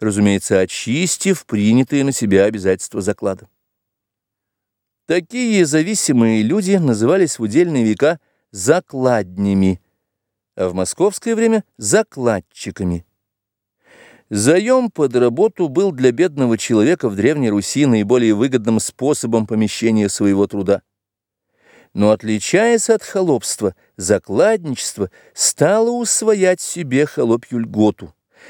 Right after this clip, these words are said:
свободу от государственных повинностей,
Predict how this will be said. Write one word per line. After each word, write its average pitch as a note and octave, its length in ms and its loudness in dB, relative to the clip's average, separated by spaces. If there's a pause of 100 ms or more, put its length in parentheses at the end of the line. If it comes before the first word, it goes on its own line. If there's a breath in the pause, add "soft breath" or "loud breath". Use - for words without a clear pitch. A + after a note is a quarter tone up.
свободу C#3+ 640 2
от F3+ 120 0
государственных E3 800 -2
повинностей, A#2 760 -2